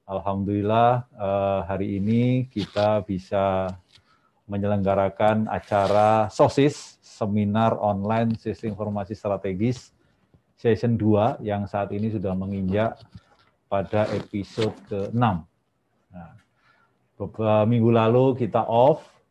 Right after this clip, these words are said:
karena teman-teman di D S I T D banyak sekali kegiatan dan oleh karena itu,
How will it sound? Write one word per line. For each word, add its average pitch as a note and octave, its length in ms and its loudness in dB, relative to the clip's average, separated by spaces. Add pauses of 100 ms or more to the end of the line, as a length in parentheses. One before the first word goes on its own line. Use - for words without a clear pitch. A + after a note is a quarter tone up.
(220)
karena G#2 640 0 (480)
teman-teman G2 960 -6 (520)
di F#2+ 240 -6
D G#2+ 160 -6
S F2+ 80 -12
I G#2+ 80 -4
T F#2 160 -4
D G2 240 -6
banyak G2 400 -6
sekali F#2+ 400 -4
kegiatan G2 640 -4
dan F2+ 240 -2 (1040)
oleh F#2+ 240 -6
karena F#2+ 320 -2
itu, A#2+ 560 2